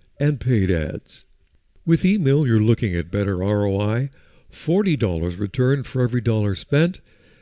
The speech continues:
seventeen dollars for every dollar spent on keyword ads, two dollars for every dollar spent on banner ads. Bottom line, email has a higher conversion rate per session than search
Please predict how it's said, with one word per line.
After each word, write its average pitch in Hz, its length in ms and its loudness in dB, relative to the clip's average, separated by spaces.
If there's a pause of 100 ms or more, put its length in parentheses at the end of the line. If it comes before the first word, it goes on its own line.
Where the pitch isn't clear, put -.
(300)
seventeen 147 640 -2
dollars 85 420 -2
for 110 180 -6
every 101 160 -4
dollar 110 320 0
spent 127 340 0
on 113 160 0
keyword 135 460 0
ads, 120 340 0 (360)
two 220 180 0
dollars 117 480 0
for 123 160 -2
every 117 180 0
dollar 110 300 0
spent 113 320 -2
on 113 180 -2
banner 107 420 0
ads. - 360 -16 (560)
Bottom 110 300 0
line, 101 380 0 (440)
email 135 460 2
has 113 180 4
a 104 140 0
higher 127 320 2
conversion 117 560 -2
rate 117 260 0
per 156 220 0
session 135 440 -2 (260)
than 120 220 2
search 151 480 0